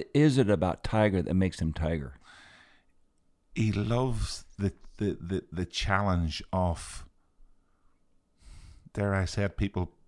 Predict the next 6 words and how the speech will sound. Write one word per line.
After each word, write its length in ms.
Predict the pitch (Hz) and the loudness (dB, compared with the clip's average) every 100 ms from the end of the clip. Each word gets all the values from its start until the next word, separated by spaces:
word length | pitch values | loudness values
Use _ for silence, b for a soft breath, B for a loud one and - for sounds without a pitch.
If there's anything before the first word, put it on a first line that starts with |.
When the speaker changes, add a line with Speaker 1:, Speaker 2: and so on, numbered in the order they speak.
| _ - | _ 4
Speaker 2:
writing 320 | 98 101 98 | 4 4 2
him 120 | 90 | 2
off. 360 | 95 120 - - - _ _ _ _ - | 2 0 -6 -20 -20 _ _ _ _ -4
You 140 | 104 | 2
know, 200 | 101 98 | 4 6
it's, 500 | 92 87 - - - | 4 0 -8 -12 -16